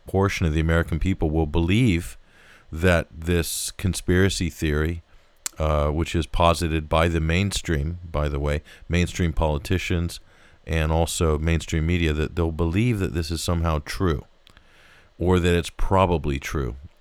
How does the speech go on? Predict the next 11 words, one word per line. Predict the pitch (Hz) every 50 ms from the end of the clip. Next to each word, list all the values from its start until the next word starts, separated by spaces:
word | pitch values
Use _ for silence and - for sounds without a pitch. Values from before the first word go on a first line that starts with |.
| - - -
And | 80 85 85
in | 87
America, | 90 92 98 101 104 101 - - 90
that's, | 85 85 82 - -
that's | 76 82 85 -
quite | - - 98 90 73
an | 82
important | 82 78 - - 85 73 64 73
concept. | - - 82 76 73 - - 65 - - - - - - _ - -
Probably | - - 98 92 95 90 92 82 73 80 78 71
true. | - - - 80 76 65 57 -